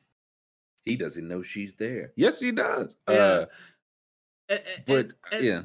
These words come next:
Speaker 2: and then all that to give the tape back, and then if that's all that comes from that, I'm gonna lose my mind. Like, that, that
Speaker 1: Yeah, well, now, <laughs> now he's, oh, you can't feel too bad for Nate. He did something bad. He's robbing,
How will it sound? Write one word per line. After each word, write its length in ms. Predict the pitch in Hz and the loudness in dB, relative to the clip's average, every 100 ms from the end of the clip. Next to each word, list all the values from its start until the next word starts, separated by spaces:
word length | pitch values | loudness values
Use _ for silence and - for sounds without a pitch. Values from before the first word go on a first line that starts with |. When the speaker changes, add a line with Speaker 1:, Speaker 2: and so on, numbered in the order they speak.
| - 208 | -6 -6
Speaker 2:
and 140 | 214 | -4
then 100 | 226 | -4
all 260 | 170 202 220 | -2 -2 -2
that 300 | 214 220 - | -4 -6 -8
to 120 | 233 | -14
give 360 | 180 180 180 - | -8 -8 -8 -8
the 100 | 185 | -12
tape 420 | - 180 170 - | -8 -10 -10 -10
back, 600 | 165 160 151 143 - _ - | -6 -6 -6 -10 -18 _ -12
and 200 | 165 165 | -10 -8
then 400 | 165 160 160 147 _ _ | -10 -10 -12 -20 _ _
if 380 | 143 196 202 233 | -12 -6 -6 -4
that's 320 | 269 - 202 | -4 -4 -6
all 160 | 202 190 | -6 -4
that 200 | 175 - | -4 -6
comes 280 | 170 165 - | -14 -14 -14
from 200 | 160 147 | -16 -14
that, 340 | 139 139 139 | -14 -14 -12
I'm 180 | 160 160 | -10 -10
gonna 200 | 160 156 | -10 -14
lose 340 | 147 160 156 151 | -12 -10 -12 -14
my 140 | 135 | -18
mind. 400 | 135 139 135 135 - | -16 -16 -18 -18 -18
Like, 240 | 143 143 | -18 -14
that, 200 | 180 170 | -14 -10
that 140 | 175 165 | -2 2
Speaker 1:
Yeah, 140 | 139 | 2
well, 220 | - 160 147 | 4 2 4
now, 160 | 160 - - 156 | 0 -4 -4 -4
<laughs> 180 | 131 | -2
now 220 | 123 156 175 | 0 0 0
he's, 380 | 165 139 127 - - | -2 -2 -4 -10 -4
oh, 80 | 220 | 2
you 140 | 180 202 | 2 2
can't 200 | 170 135 | -2 0
feel 180 | 117 | -2
too 180 | - 185 | -2 -4
bad 300 | 135 98 85 | 0 2 0
for 120 | 90 | -4
Nate. 220 | 87 85 104 | -6 -6 -6
He 80 | |
did 200 | 143 139 | -2 0
something 320 | 135 107 101 90 | 0 -4 -6 0
bad. 240 | 120 120 | 2 2
He's 120 | 113 | 0
robbing, 400 | 120 185 175 104 | 2 2 2 0